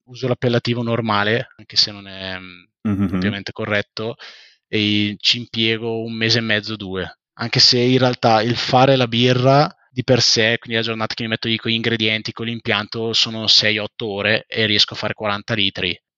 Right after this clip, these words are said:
Speaker 1: Poi ci va di mezzo la fermentazione, ci va di mezzo la maturazione in bottiglia e qui passa quel mese e mezzo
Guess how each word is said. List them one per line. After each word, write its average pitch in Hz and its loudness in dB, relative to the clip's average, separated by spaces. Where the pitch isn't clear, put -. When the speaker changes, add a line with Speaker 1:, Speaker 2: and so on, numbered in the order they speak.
Speaker 1:
Poi 110 2
ci - -2
va 101 -4
di 104 -8
mezzo 101 -6
la 110 -2
fermentazione, 107 -6
ci - 0
va 107 -2
di 107 -2
mezzo 107 -2
la 110 -2
maturazione 113 -2
in 113 -4
bottiglia 107 0
e - -2
qui - -8
passa 101 0
quel 113 -8
mese 107 -2
e - 0
mezzo 104 -2